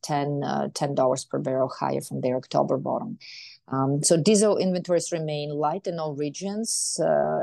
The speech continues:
and regional gas, gas oil cracks have been rising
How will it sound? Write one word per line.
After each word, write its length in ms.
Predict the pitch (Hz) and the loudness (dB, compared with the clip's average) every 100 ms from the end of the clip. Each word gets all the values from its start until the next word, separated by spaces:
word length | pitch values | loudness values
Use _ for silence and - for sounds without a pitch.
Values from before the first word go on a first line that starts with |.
| - | -2
and 280 | 151 143 - | -2 -2 -4
regional 420 | 156 147 151 143 135 | -4 -4 -6 -6 0
gas, 320 | 143 139 - 135 147 | 0 0 -2 -2 2
gas 280 | 160 - | 2 2
oil 120 | 139 143 | 0 0
cracks 420 | - 143 - - | -2 -4 -4 -4
have 120 | 135 | -4
been 160 | 135 139 | -4 -4
rising 520 | 143 135 135 135 | -2 -2 -4 -6